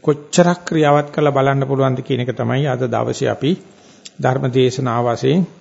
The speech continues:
සාකච්ඡා කරන්න බලාපොරොත්තු වෙන්නේ. ඉතින් මේ සඳහා කරන ප්‍රයත්නයේට අපේ සරුවච්චන් වහන්සේගේ වචනේ පාවිච්චි කරනවා නම්, ඒකට අපි කියනවා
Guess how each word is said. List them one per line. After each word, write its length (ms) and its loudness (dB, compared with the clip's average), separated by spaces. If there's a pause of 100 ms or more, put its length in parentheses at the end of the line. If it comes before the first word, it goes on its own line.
(140)
සාකච්ඡා 580 -4
කරන්න 240 -6
බලාපොරොත්තු 560 -8
වෙන්නේ. 240 -8 (1200)
ඉතින් 200 2
මේ 220 4
සඳහා 560 2 (720)
කරන 380 0 (1080)
ප්‍රයත්නයේට 640 2 (760)
අපේ 280 2
සරුවච්චන් 540 2
වහන්සේගේ 460 0
වචනේ 380 -2
පාවිච්චි 340 0
කරනවා 320 0
නම්, 180 0
ඒකට 220 -2
අපි 180 -4
කියනවා 480 -2